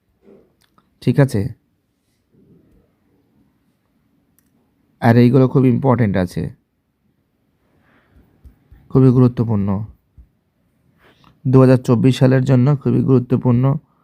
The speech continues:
আশা করি এইগুলো তোমাদের পরীক্ষায় অনেকটা কাজে লাগবে। হ্যাঁ,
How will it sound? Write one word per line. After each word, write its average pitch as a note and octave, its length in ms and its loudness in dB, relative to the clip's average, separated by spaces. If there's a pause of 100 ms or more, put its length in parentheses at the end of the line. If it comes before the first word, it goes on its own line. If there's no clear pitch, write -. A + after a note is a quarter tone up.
(1300)
আশা A2+ 280 0
করি B2 180 2
এইগুলো A#2 260 2
তোমাদের A2+ 220 0 (100)
পরীক্ষায় A#2+ 300 -2
অনেকটা A#2 280 -4
কাজে G#2 260 0
লাগবে। A#2+ 240 0 (2500)
হ্যাঁ, D#3 220 6